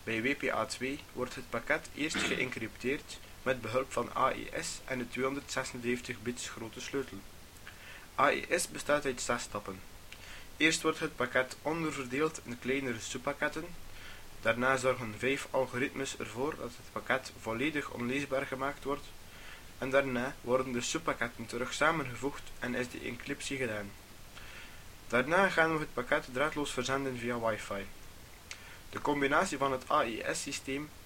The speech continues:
en de constant vernieuwende sleutels maken het onmogelijk voor anderen om het pakket te onderscheppen.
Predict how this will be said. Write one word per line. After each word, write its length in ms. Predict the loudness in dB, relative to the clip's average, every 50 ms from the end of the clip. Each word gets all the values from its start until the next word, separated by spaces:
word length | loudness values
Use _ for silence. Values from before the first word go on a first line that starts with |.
| -16 -16 -16 -8 -4
en 160 | -2 -2 0
de 180 | 0 -2 -2 -4 -6 -10 -14 -14 -14 -14 -14 -16 -14 -6
constant 440 | -2 -2 -2 0 4 4 4 4 4
vernieuwende 440 | 2 0 2 2 0 0 0 0 -2
sleutels 580 | -2 2 0 0 2 0 -4 -6 -6 -8 -10 -10 -12 -14 -14 -14 -8
maken 340 | 4 6 6 6 6 4 2
het 140 | 2 -2 -2
onmogelijk 540 | 0 2 2 4 4 4 4 4 4 2 0
voor 180 | 0 -2 0 4
anderen 400 | 4 2 2 4 0 0 -2 -2 -4
om 120 | -4 0 0
het 120 | 0 2
pakket 400 | 2 0 2 4 2 0 0 -2 -6
te 80 | -6 -4
onderscheppen. 640 | -2 -2 -2 0 0 0 0 0 0 -2 -6 -8